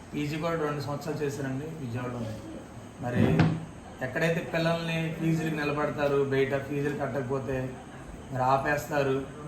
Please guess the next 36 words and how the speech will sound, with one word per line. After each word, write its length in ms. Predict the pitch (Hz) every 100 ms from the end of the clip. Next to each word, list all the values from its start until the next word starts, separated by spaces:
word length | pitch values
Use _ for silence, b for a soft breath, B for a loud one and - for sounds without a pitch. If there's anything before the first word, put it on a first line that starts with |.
| 170 - -
చదువు 240 | 143 156
ఇంటికి 200 | 147 151
పంపించేస్తారు, 680 | 156 160 156 - 156 156 151
మా 120 | 143
తల్లికి 420 | 131 135 139 -
చాలా 160 | 135 139
తెలుసండి. 420 | 135 131 135 120
తను 120 | 131
చదువులేదు, 500 | 123 143 165 180 156 113 - - - - -
ఏం 120 | 131
చదువుకోలేదు, 560 | 160 160 156 147 135 120
మూడో 200 | 123 139
తరగతి 380 | 127 135 131 139
కూడా 140 | 143 120
అసలు 100 | 123
వేస-, 380 | 139 135 - 139
మా 100 | 131
మూడో 240 | 139 156
తరగతి, 180 | 165 156
మా 120 | 143
నాన్న 280 | 143 156 165 - - -
మూడన్నా 300 | 139 151 165
చదువుకున్నాడు, 480 | 160 151 147 143 127
మా 60 | 131
అమ్మ 140 | 127
అసలు 160 | 127 139
ఏం 140 | 139
చదువుకోలేదు. 480 | 139 131 113 117 101 - - 104 - - - - - -
కాకపోతే 280 | 160 165 -
తనకి 180 | 180 175
పరిస్థితులు 480 | 165 165 160 185 185
చా-, 280 | 185 165 139 -
చాలా 140 | 156 151
తెలుసు. 380 | 147 123 110 95 - -
అంటే 160 | 135 147
పిల్లలకి 680 | - 147 156 156 147 156